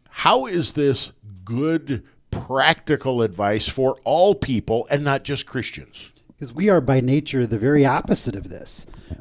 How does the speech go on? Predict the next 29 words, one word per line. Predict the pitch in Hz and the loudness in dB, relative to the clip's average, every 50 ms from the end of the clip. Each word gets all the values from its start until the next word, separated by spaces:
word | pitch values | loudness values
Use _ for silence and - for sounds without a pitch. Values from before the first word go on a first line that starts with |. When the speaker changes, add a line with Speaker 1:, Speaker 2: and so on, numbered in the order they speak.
| - | -2
Speaker 2:
We | 147 151 | 2 4
are | 151 143 127 | 6 6 4
slow | - - - 143 156 170 175 170 | 4 0 2 6 8 8 10 10
to | 156 147 | 8 8
hear, | 131 123 131 123 110 107 104 | 6 4 2 2 2 0 -2
slow | - - - 127 135 143 151 151 | -4 -6 -4 0 2 4 6 6
to | 147 | 6
listen, | 131 113 107 101 - - 113 110 104 - - - - - - - - - | 4 2 0 -2 -6 -8 -8 -10 -10 -12 -16 -20 -20 -20 -20 -20 -12 0
very | 113 160 233 233 | 6 6 8 8
quick | - - - 202 247 - - | 6 6 8 6 8 8 6
to | 156 | 2
speak, | - - - - 208 233 208 147 127 - - - - - _ _ _ _ _ - | 2 2 2 4 6 8 8 8 6 4 -2 -12 -20 -20 _ _ _ _ _ -8
and | 113 113 107 | -6 -6 -6
extremely | 104 - - - - - 208 247 233 190 156 - | -6 -6 -8 -10 -4 0 4 4 6 6 6 4
quick | - - 156 156 - - | 4 2 0 0 0 -2
to | - 120 - | -4 -4 0
anger. | 139 143 156 180 165 107 101 87 87 - _ _ _ _ _ - | 2 4 4 4 4 0 -6 -10 -14 -16 _ _ _ _ _ -12
Um, | - 101 101 101 101 98 - - | -10 -10 -8 -8 -10 -12 -14 -16
whatever | - 117 123 139 135 147 156 160 143 123 143 147 147 143 123 95 - _ _ _ _ | -10 -4 0 2 4 6 4 4 4 4 6 6 6 6 4 2 -4 _ _ _ _
in | - 156 147 135 131 | 2 2 2 4 4
that | 123 135 131 123 113 - - | 4 4 4 2 0 -2 -4
outside | - 139 143 - - - - - 151 139 131 120 - | -4 -2 -2 -2 -4 -6 -4 -2 -2 -2 -2 -4 -4
secular | - - 143 135 139 - 131 127 127 123 | -2 -2 -2 -2 -4 -6 -8 -6 -6 -4
world | 131 143 135 123 | -4 -4 -4 -4
we | 110 120 | -4 -4
need | 123 135 123 - | -4 -4 -4 -4
to | 120 | -6
do | 123 135 131 | -6 -6 -6
to | 120 113 104 | -6 -8 -10